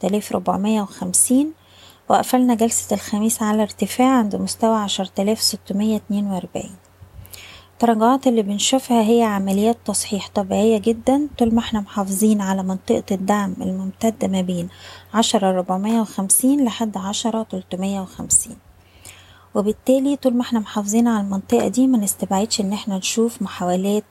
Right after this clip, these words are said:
للارتداد. أول مستوى مقاومة هنواجهه هو عشرة آلاف سبعمية وخمسين، وفي حالة كسره هيبقى عندنا مقاومة عند عشرة آلاف تسعمية وخمسين. مهم جدا ان احنا نراقب احجام التداول مع الارتداد،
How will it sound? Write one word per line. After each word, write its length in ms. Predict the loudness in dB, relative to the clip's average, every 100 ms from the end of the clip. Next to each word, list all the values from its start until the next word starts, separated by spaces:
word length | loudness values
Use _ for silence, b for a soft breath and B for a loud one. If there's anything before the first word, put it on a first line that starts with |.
| -4
للارتداد. 640 | -2 0 -2 -2 -6 -6 -12 _ -20 -20 _ _ _ _ _ _ _ -20 B B B B B
أول 220 | 2 4 2
مستوى 460 | 0 2 4 4
مقاومة 460 | 0 0 2 2 0
هنواجهه 520 | 0 0 0 2 4 4
هو 100 | 2
عشرة 360 | 0 -4 -6 -2
آلاف 220 | -2 0
سبعمية 580 | -2 -2 -2 -2 -2 -2
وخمسين، 720 | -4 -6 -2 0 4 4 4
وفي 220 | 2 -2
حالة 380 | -8 -2 0 0 -4 -2
كسره 440 | -2 0 2 2
هيبقى 280 | 2 -2 -4
عندنا 340 | -2 -2 -2
مقاومة 480 | -2 -4 0 0 0
عند 280 | -2 -2 -2
عشرة 380 | -4 -6 -8 -6 -2
آلاف 220 | -2 -2
تسعمية 580 | -4 -4 -2 -2 -2 -2
وخمسين. 520 | -6 -2 -2 -2 -8 _ _ B B B B B B 2
مهم 280 | 4 4
جدا 340 | 4 2 2 0
ان 120 | 0
احنا 240 | 0 0
نراقب 400 | 2 2 2 2
احجام 420 | -2 -2 2 2 0
التداول 580 | 0 0 2 0 -2
مع 200 | -2 -2
الارتداد، 640 | 0 0 -2 -2 2 2